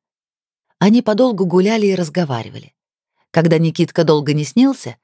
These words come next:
Янта начинала скучать. На работе у Янты появился новый сотрудник, молодой перспективный врач-хирург.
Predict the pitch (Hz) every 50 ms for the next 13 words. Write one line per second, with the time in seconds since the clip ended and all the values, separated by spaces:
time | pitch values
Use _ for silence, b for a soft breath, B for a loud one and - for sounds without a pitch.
0 | _ _ _ _ _ 156 175 233 277 294 285 262 233 - - 180 143 139 156 175
1 | 180 - - 131 127 - - 107 110 - - _ _ _ _ _ _ _ _ _
2 | _ _ _ _ _ _ _ _ _ _ _ _ _ _ _ _ _ 156 160 160
3 | 180 196 185 294 311 - 262 233 226 202 247 262 233 247 226 - 202 196 190 196
4 | 247 247 - - 208 180 180 208 202 202 196 190 - 190 190 - 160 151 131 117
5 | 117 110 107 - - _ _ _ _ _ _ 165 170 170 165 160 196 220 - -
6 | 180 170 - - 160 147 - 208 208 180 180 165 143 139 135 135 135 - - -
7 | 160 143 117 95 - - _ _